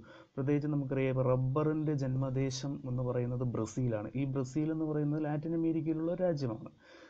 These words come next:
ആ, പ്രത്യേകിച്ചും ഈ സ്പാനി-, ഈ പ്രത്യേകിച്ചും ഈ സ്പെയിനുകാരും പോർച്ചുഗീസുകാരും ഒക്കെ ഇവിടെ എത്തിയതിന് ശേഷമാണ് റബ്ബർ കൃഷി വ്യാപകമായിട്ട് ലാറ്റിൻ അമേരിക്കയിൽ,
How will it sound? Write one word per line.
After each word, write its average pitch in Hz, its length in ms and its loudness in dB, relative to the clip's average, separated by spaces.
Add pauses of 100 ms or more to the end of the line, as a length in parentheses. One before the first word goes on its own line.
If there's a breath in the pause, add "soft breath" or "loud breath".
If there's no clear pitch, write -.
(180 loud breath)
ആ, 147 40 0
പ്രത്യേകിച്ചും 160 720 0
ഈ 147 140 4
സ്പാനി-, 147 640 -2
ഈ 151 480 4
പ്രത്യേകിച്ചും 160 560 0
ഈ 156 80 2
സ്പെയിനുകാരും 147 1000 2 (300 loud breath)
പോർച്ചുഗീസുകാരും 143 1000 2
ഒക്കെ 135 120 -2
ഇവിടെ 139 220 0
എത്തിയതിന് 170 600 2
ശേഷമാണ് 139 680 -2
റബ്ബർ 139 460 4 (120)
കൃഷി 127 380 -4 (720 loud breath)
വ്യാപകമായിട്ട് 147 1040 2
ലാറ്റിൻ 131 300 0
അമേരിക്കയിൽ, 123 800 0